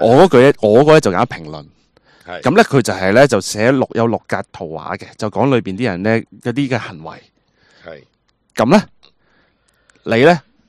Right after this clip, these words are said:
Speaker 1: 你寫嘅評論呢，其實就唔係 judge 佢哋啱定錯。
Speaker 2: 係啦。
Speaker 1: 嗱，而問題，嗰，寫呢篇嘢我問過好多啦，揀咗呢一題嘅人呢，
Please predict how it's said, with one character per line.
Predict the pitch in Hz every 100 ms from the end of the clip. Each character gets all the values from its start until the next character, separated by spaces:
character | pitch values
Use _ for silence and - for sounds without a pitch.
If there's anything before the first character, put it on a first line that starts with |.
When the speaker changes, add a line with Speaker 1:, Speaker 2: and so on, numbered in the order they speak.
| _ -
Speaker 1:
你 | 123
寫 | 120 127
嘅 | 131
評 | - 90
論 | 85
呢， | 117 - _ _ _ _ _ _ _ _ _
其 | - 104
實 | 113 - _ _ _ _ -
就 | 104
唔 | 95
係 | 95 98 _ -
judge | 156 - -
佢 | 101
哋 | 87 82
啱 | 117 120
定 | 90 -
錯。 | - 80
Speaker 2:
係 | - 95 90 85
啦。 | 90 90 -
Speaker 1:
嗱， | 175 139 - -
而 | 139 135 131 - _ _ _ _ _ _ 160
問 | 175 175
題， | 143 110 113 - _ -
嗰， | 151 214 - - - -
寫 | - 135 170
呢 | 220
篇 | 190 202
嘢 | 147
我 | 127
問 | 117
過 | 113 120
好 |
多 | 135
啦， | 120 - _ _ - -
揀 | 113 151
咗 | 180 160
呢 | 165
一 | 175 170 - - 85 78
題 | 82 117
嘅 |
人 | 92 92
呢， | 139